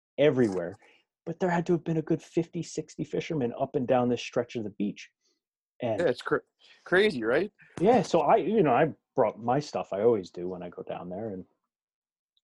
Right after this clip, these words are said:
Speaker 1: um, you know, tried my hand at some striper fishing or, you know, a tog or blackfish, they call it, um,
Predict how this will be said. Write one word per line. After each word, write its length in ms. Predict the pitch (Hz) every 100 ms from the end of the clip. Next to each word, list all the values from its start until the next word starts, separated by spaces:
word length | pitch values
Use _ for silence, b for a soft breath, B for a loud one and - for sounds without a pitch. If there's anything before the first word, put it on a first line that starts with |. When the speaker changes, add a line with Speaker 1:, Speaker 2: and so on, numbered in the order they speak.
| _
Speaker 1:
um, 360 | - 95 87 87 _ _ _ _
you 180 | 123 123
know, 60 | 104
tried 280 | - 104
my 140 | 95 90
hand 240 | 90 98
at 100 | 95
some 140 | - 95
striper 380 | - 120 -
fishing 480 | - - - 98 90
or, 220 | 87 85 - _ -
you 160 | - -
know, 180 | 98 98
a 360 | - _ -
tog 320 | 113 95 95
or 80 | 87 82
blackfish, 520 | 90 - - 92 -
they 60 | 90
call 300 | - 92 90
it, 80 | - _ _ _ _ -
um, 240 | 95 87